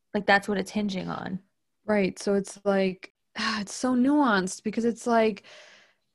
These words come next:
Speaker 2: if people continue to support that,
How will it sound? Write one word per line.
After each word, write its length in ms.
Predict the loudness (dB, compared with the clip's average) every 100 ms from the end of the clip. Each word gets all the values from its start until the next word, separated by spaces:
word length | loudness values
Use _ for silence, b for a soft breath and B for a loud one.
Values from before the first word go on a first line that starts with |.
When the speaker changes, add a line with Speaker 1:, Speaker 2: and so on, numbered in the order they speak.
| _
Speaker 2:
if 160 | 0 0
people 320 | 0 0 0
continue 540 | 2 0 2 2 4 4
to 80 |
support 500 | 2 -2 -2 0 2 0 2
that, 580 | 4 6 4 0 -4